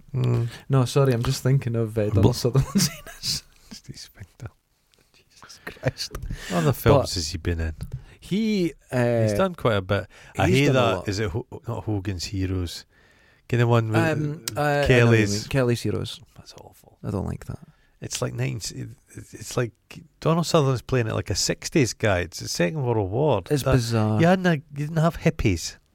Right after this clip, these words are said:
Speaker 2: But it's a, it's a strange one.
Speaker 1: Stupid, stupid, stupid
Speaker 2: It's
Speaker 1: film.
Speaker 2: a stupid film.
Speaker 1: Stupid.
Speaker 2: <gasps> Invasion of the Body Snatchers.
Speaker 1: Oh, that's wonderful.
Speaker 2: That's great. And he's,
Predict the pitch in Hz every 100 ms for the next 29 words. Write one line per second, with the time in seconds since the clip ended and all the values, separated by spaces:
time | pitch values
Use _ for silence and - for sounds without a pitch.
0 | _ _ _ - - 185 175 175 170 143
1 | 143 139 - - 110 107 110 98 95 113
2 | - - - 127 - 107 - - 113 95
3 | - - 107 - - - - - 98 90
4 | 104 - - 160 - 92 131 110 _ _
5 | 123 123 143 139 107 101 117 127 123 -
6 | 104 - 110 139 - - _ _ _ _
7 | _ _ - 110 101 107 - 98 87 82
8 | - 147 113 - 113 127 120 _ - 147
9 | 170 160 165 139 127 117